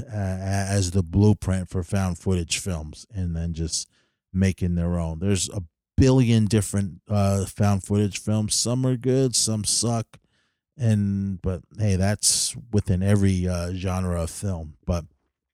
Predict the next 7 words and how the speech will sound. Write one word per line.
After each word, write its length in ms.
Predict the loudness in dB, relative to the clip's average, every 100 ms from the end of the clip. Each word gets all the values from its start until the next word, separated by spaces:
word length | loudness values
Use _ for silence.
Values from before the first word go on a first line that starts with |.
| _ _ _
so 140 | 0 2
yeah, 240 | 4 2
so 160 | 2 0
they're 120 | 0
basically, 640 | 0 -2 -4 -4 -4 -4 _ -20 _ -4
uh, 380 | 0 2 2 0 -2 _ _ _ _ _ -4
it's 200 | -4 -4